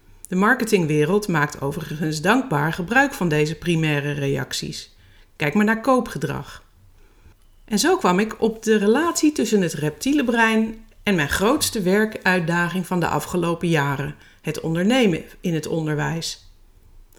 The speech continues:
Bij het lanceren van mijn online training voor het ontwikkelen van onderwijsarrangementen vroeg ik me af hoe ik deze wetenschap kan inzetten om de onderwijsprofessionals te bereiken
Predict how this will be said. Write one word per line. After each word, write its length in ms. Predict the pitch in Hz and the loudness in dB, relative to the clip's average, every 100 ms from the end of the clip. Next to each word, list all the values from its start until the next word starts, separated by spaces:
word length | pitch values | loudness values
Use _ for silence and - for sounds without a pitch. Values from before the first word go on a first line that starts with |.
| _ - - - | _ -20 -20 -2
Bij 140 | 233 | 2
het 100 | 247 | 4
lanceren 500 | 226 214 320 339 247 | 4 4 4 2 2
van 120 | 226 | 2
mijn 160 | 196 - | 0 0
online 440 | 214 190 202 254 | 0 2 2 2
training 540 | 247 233 269 214 151 151 | 2 2 4 2 0 -2
voor 140 | 175 | -4
het 120 | 175 | -4
ontwikkelen 560 | - 170 175 208 190 160 | -4 2 4 4 2 0
van 180 | 151 - | -4 0
onderwijsarrangementen 1400 | 226 254 165 151 151 - 156 151 151 147 151 151 185 247 - - - | 2 4 2 0 -2 -2 0 0 0 0 -2 -2 -4 -8 -12 -20 -20
vroeg 240 | - 294 277 | -4 0 0
ik 100 | 214 | -2
me 100 | - | -2
af 380 | - 349 - - | -2 -2 -4 -4
hoe 140 | 220 | 0
ik 120 | 202 - | 2 2
deze 320 | 247 294 190 | 2 2 0
wetenschap 720 | 156 190 226 - - 269 - | 2 0 0 -4 -4 -4 -4
kan 180 | 170 170 | -6 -4
inzetten 600 | - 302 277 269 269 330 330 - - - | 0 2 2 0 -2 -4 -10 -18 -20 -8
om 200 | 202 160 | -4 -4
de 180 | 143 - | -4 0
onderwijsprofessionals 1200 | 240 285 277 269 262 - 269 262 254 262 247 240 | 2 2 2 0 -2 -6 -4 -2 -2 0 -2 -2
te 120 | - | -2
bereiken 580 | 156 147 147 185 196 269 | -2 0 2 0 -2 -6